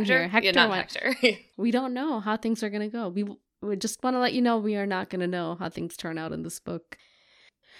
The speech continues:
Speaker 2: So after some of these scenes, uh, there's a lot of singing. So <laughs> in part two, first, uh,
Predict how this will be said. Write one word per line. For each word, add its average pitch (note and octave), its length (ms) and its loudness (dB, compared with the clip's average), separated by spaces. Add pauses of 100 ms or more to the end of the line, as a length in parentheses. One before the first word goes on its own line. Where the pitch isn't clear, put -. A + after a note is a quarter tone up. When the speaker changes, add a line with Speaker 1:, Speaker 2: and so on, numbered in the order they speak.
(160)
Speaker 2:
So - 240 0
after D#4 300 8
some F4 220 6
of C#4+ 80 6
these C4+ 200 4
scenes, A#3 440 2
uh, F#3+ 260 0
there's F#3 140 -6
a G#3+ 60 0
lot A#3 160 4
of A3+ 100 -2
singing. A#3+ 580 2
So G#3 180 -2 (300)
<laughs> - 300 -18
in A3 140 2
part G#3 340 0
two, B3 400 2 (340)
first, G#3 460 2
uh, F3 400 2